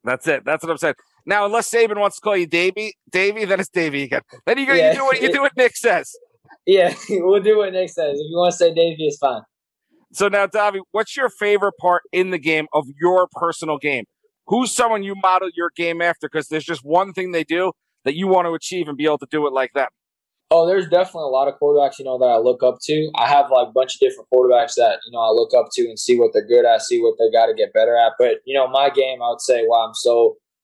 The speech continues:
Speaker 2: uh, like, why, why I, th-, I think I'm special is just because I can beat you with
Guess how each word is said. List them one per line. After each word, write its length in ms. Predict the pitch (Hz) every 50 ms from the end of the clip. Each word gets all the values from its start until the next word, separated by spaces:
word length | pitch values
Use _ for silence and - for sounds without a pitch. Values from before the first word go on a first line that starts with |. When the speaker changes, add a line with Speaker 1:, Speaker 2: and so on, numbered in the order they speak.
| _ _ _ -
Speaker 2:
uh, 300 | - 107 107 104 98 92 87 - _ -
like, 280 | - 110 110 110 110
why, 240 | 113 113 117 113 - -
why 220 | - 110 113 113 113
I, 40 | 113
th-, 100 | 113 -
I 120 | 95 113 113
think 180 | - 120 113
I'm 140 | 107 101 101
special 400 | - - 127 123 117 - - 147
is 80 | 113 117
just 200 | 123 120 113 -
because 540 | 127 123 - 135 123 117 113 113 107 - -
I 140 | - 117 113
can 320 | - - 120 113 113 110 104
beat 220 | 123 123 120 -
you 100 | 123 120
with 140 | 117 113